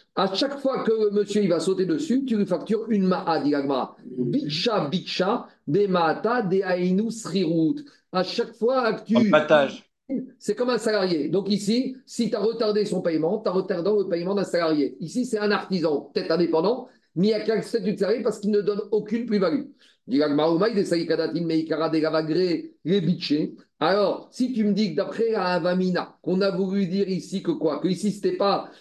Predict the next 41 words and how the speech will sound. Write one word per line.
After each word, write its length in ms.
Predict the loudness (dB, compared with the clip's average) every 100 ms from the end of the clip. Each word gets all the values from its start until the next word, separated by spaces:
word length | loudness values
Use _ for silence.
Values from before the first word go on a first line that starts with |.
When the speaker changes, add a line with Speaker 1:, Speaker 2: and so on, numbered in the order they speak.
| _
Speaker 1:
une, 560 | 0 2 4 4 2 -2
qu'il 200 | -2 0
y 80 | 0
avait 180 | 0 -2
plus 220 | -2 -2
que 120 | -2
ça, 140 | -2
il 60 | 0
y 40 |
avait 420 | 2 2 0 -2 -8 -2
une 340 | 0 0 -2
plus-value. 500 | -2 0 2 0 -2 -4 _ _
Mais 300 | 0 2 2
ça 300 | 0 -2 0
y 60 | 0
est, 240 | 2 2
les 120 | 0
Rav 180 | 0 -2
Shechet, 500 | -2 -2 -2 -4 -6 -4
on 120 | -2
peut 360 | 2 2 2 0
aider 460 | 0 2 0 0 -4
cet 300 | -4 -4 -2
enseignement 520 | -2 -2 0 0 0
par 140 | 0
rapport 240 | 0 0 0
à 60 |
une 80 | 0
question 280 | 0 0 0
que 80 | 0
Rav 120 | -2
Shechet 280 | -2 -2 0
s'est 100 | 0
posée 300 | 0 0 -2
justement 320 | -2 -2 0
par 120 | 0
rapport 220 | 0 0
à 60 | 0
cette 260 | -2 -4
troisième 480 | -4 -2 0 0 -2
catégorie. 680 | -2 -2 0 -2 -2 -6 -10